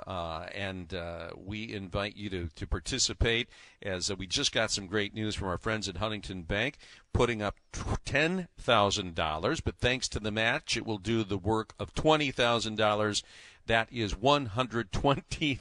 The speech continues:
thousand meals just from Huntington Bank and the Chilani Family Foundation. And it will be continuing all day long here on, uh, W J R A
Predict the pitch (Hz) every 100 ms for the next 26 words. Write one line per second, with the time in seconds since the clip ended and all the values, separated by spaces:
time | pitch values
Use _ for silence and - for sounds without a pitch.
0 | - - 135 135 135 113 117 107 - -
1 | - - 101 110 127 113 107 98 - -
2 | - 87 - 131 160 - - - - -
3 | - _ - 113 101 110 107 92 104 92
4 | 101 98 95 - - - 104 92 90 85
5 | - 92 107 92 87 85 - 92 87 82
6 | 80 90 85 78 80 76 76 80 95 107
7 | 101 107 - 101 110 101 101 95 98 101
8 | 98 95 78 78 87 80 80 - - -
9 | - - 82 82 90 90 80 90 92 95
10 | 92